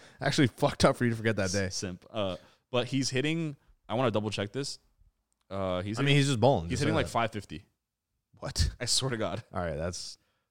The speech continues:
Speaker 2: But
Speaker 1: double, double, double check that.
Speaker 2: I swear.
Speaker 1: Um, the only one I can think of, I wanted you to get, like, five guys to bring up, but, I mean, I guess three is fine.
Speaker 2: Dude, you
Speaker 1: Fucking
Speaker 2: gotta fucking
Speaker 1: slacker.
Speaker 2: specify.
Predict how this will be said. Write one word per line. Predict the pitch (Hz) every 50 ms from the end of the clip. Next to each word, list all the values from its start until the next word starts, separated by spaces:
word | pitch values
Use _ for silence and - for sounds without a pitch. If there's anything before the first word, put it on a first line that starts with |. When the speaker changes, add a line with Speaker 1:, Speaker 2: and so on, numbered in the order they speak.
| _ _ _ _ -
Speaker 2:
But | 107 113 131
Speaker 1:
double, | 104 95 92 92
double, | 113 101 85 92 - -
double | 104 98 85 85
check | - - - -
that. | - 53 - _ _ _ _ -
Speaker 2:
I | 90 98
swear. | - - 98 87 78 - -
Speaker 1:
Um, | 107 117 113 113 110 110
the | 110 123
only | 143 170 175
one | 185 170
I | 160
can | 151 143
think | - - 123 123 -
of, | 151 143 123
I | 123
wanted | 123 147 170 165 139
you | 127 123
to | 107
get, | 104 107
like, | 80 78 85 -
five | - 90 85 92 101 90
guys | 107 104 113 120 117
to | 123
bring | 120 120 123 127
up, | 135 135
but, | 117 90 90
I | 90
mean, | 87 82 -
I | -
guess | 73 - -
three | - - 67 71
is | 62 -
fine. | - - 69 82 90 107
Speaker 2:
Dude, | 107 107
you | 131
Speaker 1:
Fucking | 131 110 104 104
Speaker 2:
gotta | - - -
fucking | - - - 131 -
Speaker 1:
slacker. | - 95 95 98 107 - 131 127
Speaker 2:
specify. | 135 - 117 107 - - 90 85